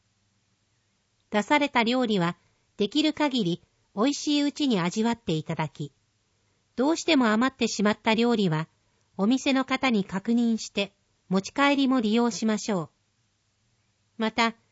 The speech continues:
飲食店などで注文する際は、少なめを心がけることが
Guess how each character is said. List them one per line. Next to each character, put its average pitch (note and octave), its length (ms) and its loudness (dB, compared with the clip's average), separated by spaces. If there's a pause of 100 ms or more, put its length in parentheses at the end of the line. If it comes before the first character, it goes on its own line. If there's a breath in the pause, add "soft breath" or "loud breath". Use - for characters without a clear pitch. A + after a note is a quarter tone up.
(260)
飲 D4 200 2
食 E4 220 -2
店 B3+ 240 0
な A3 120 0
ど F#3+ 120 0
で D#3+ 140 -2
注 B3 240 -2
文 B3+ 220 0
す C4 120 -4
る B3 100 0
際 A#3 300 0
は、 D#3+ 180 -4 (480)
少 - 280 -4
な D4 120 2
め C#4+ 180 2
を C#4+ 80 0
心 D4 380 -2
が C#4 120 -2
け C#4+ 160 -2
る A#3 100 0
こ G#3 120 -4
と G3 160 -4
が D#3 180 -4